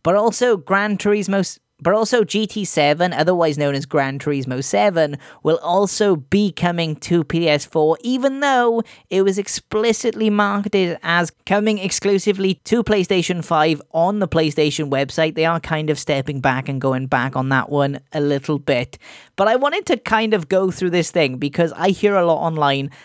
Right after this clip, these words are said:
about Xbox has no games, Xbox doesn't have this. Well, here's your list of timed exclusive games that you have on the P S five. And the reason why I say timed is because these games are coming to P C, so we don't count them as exclusives.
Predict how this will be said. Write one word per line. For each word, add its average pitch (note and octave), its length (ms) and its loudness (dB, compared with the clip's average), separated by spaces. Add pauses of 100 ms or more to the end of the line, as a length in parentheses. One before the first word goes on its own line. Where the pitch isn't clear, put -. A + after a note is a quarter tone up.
(100)
about D3 400 0
Xbox D3 540 -2
has D3+ 300 0
no C#3+ 240 2
games, C3+ 600 -2 (260)
Xbox E3 520 -2
doesn't D3 340 0
have D3+ 300 -2
this. C3+ 340 -2 (280)
Well, E3 120 2
here's B3 340 0
your C4+ 120 4
list A#3+ 260 2
of G#3 180 0
timed A3+ 400 0
exclusive G#3 560 0
games F3+ 360 0
that D#3+ 80 -6
you E3 140 -2
have D#3+ 300 0
on E3 140 2
the D3+ 60 -4
P D#3+ 200 -6
S D3+ 160 2
five. B2+ 340 0
And D3 80 -6
the F#3 60 2
reason B3+ 320 0
why A#3+ 120 2
I A3+ 100 2
say G3+ 220 2
timed E3 500 -2 (300)
is D#3 100 0
because F3 320 0
these A3+ 160 -2
games B3 260 0
are A#3+ 60 -2
coming A3+ 300 0
to G3 100 -2
P G#3 240 -2
C, G3 240 -4
so F3 160 2
we F3+ 140 0
don't G#3+ 240 0
count G3+ 260 -4
them F#3+ 140 -2
as D#3 80 -6
exclusives. D#3 760 -2